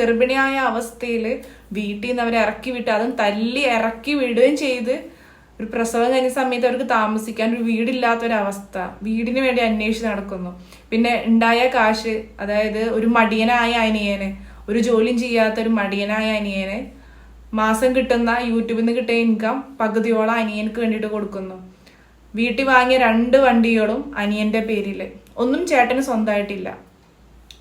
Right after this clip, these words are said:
എനിക്കിതൊക്കെ കാണുമ്പോ എന്തോ മനസ്സിലാവില്ല. ഇനി മൂത്ത മകൻ അവര് ദത്തെടുത്തതാണോ? ഈ, അല്ല,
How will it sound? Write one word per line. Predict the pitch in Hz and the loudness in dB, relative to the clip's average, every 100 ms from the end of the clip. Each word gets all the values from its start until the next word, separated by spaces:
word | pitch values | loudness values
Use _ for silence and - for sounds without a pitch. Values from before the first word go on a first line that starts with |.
| - - - - - | -20 -20 -20 -20 -6
എനിക്കിതൊക്കെ | 285 330 381 381 359 | -4 0 2 4 4
കാണുമ്പോ | 339 330 | 4 4
എന്തോ | 302 294 285 | 6 4 4
മനസ്സിലാവില്ല. | 269 262 226 226 214 226 | 2 2 2 2 2 2
ഇനി | 269 269 | 2 4
മൂത്ത | 262 269 277 | 4 4 2
മകൻ | 285 269 | 4 4
അവര് | 269 233 | 6 6
ദത്തെടുത്തതാണോ? | 233 226 262 240 220 196 180 175 170 - - - - - - - - - - _ _ - 220 | 4 6 4 4 -2 -2 -2 -6 -12 -18 -20 -20 -20 -20 -20 -20 -20 -20 -20 _ _ -12 -6
ഈ, | 247 - | -4 -2
അല്ല, | 254 | 2